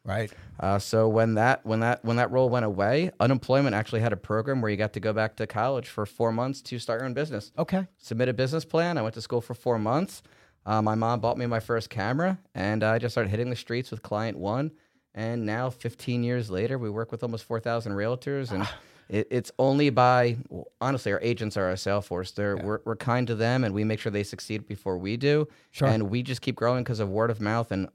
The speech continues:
Speaker 2: always doing what's right for them. Like, we always put them ahead of what we're looking
Speaker 1: Sure.
Speaker 2: for. We want them to succeed first.
Speaker 1: And, you know, one of the things I notice about you guys right out of the gate, we've known each other, you know, for a while. You're so nice.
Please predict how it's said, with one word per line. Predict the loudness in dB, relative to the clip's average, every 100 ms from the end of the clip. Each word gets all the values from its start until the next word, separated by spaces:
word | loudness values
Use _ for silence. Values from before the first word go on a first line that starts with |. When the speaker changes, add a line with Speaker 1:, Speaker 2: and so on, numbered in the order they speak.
| _ _
Speaker 2:
always | -2 -2 -2
doing | -4 -4
what's | -4 -4
right | -6 -6
for | -10
them. | -8
Like, | -8 -6
we | -4
always | -2 -2
put | -4 -6 -4
them | -4
ahead | -2 -2 -4
of | -4
what | -6
we're | -6
looking | -4 0
Speaker 1:
Sure. | 0 0
Speaker 2:
for. | -2 -2
We | 0
want | 0 0
them | -4
to | -4
succeed | -8 -10 -12
first. | -10 -12 -12 -16 -6
Speaker 1:
And, | 2 6
you | 10
know, | 10
one | 10 10
of | 10
the | 8
things | 8 8
I | 8
notice | 10 8 8
about | 4 4 4
you | 4
guys | 4 4 6
right | 6 6
out |
of | 4
the |
gate, | 6 6
we've | 8
known | 8 8
each | 8 8
other, | 8 10 8 8 6 -2 -2
you | 6
know, | 6
for | 8 8
a | 8
while. | 8 8 6 2 -4 -20 2
You're | 6
so | 6 8 8
nice. | 8 6 6 4 2 0